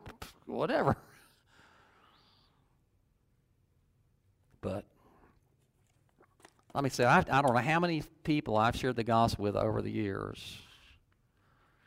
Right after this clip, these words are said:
I've only had one person actually get mad at me and s-, and stomp out of the room. Out of what certainly by this time has to be at least a few hundred people.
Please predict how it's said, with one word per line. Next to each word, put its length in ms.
I've 180
only 180
had 180
one 180
person 360
actually 320
get 140
mad 300
at 180
me 240
and 120
s-, 160
and 160
stomp 760
out 160
of 80
the 80
room. 400
Out 140
of 80
what 160
certainly 380
by 180
this 180
time 280
has 240
to 100
be 160
at 100
least 240
a 60
few 220
hundred 300
people. 440